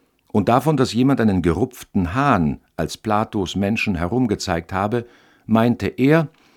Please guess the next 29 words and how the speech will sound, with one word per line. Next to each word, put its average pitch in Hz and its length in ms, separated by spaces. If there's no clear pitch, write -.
ein 90 300
wichtiger 131 480
Unterschied 92 520
sei 64 220
der, 82 540
dass 76 200
die 90 160
Knie 107 560
anders 85 420
herumgeknickt 65 840
seien. - 480
Manchmal 139 340
rief 131 160
er 127 160
aus: 117 300
"Oh, 98 300
wie 101 160
gern 85 380
ich 87 300
rede, 78 260
bei 92 220
Gott, 117 260
ich - 180
könnte 117 280
den 95 180
ganzen 92 380
Tag 80 220
lang 76 220
reden." 62 380